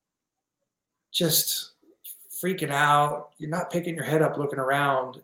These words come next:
And, and it's always there. People are like, "Oh,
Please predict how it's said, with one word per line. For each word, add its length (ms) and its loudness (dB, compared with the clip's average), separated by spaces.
And, 300 -4
and 120 -2
it's 240 -2
always 460 4
there. 300 6
People 240 -2
are 40 6
like, 220 2
"Oh, 580 8